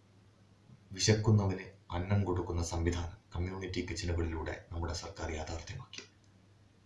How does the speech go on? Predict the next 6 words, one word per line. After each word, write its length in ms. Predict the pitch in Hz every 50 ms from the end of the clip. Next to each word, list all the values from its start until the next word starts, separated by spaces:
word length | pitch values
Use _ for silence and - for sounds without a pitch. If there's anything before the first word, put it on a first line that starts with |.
| - _ _
പതിനാല് 440 | - 87 95 98 101 104 107 107 101
ജില്ലകളിലും 680 | 98 95 90 90 104 101 104 104 104 107 101 95 95
ആ-, 140 | 95 92 - - - -
കൂടെയായി 420 | - 95 98 95 95 92 95 92 -
ആയിരത്തി 380 | 87 92 95 107 127 110 107 107
നാനൂറോളം 680 | 95 92 95 107 110 110 107 104 101 104 101 101 98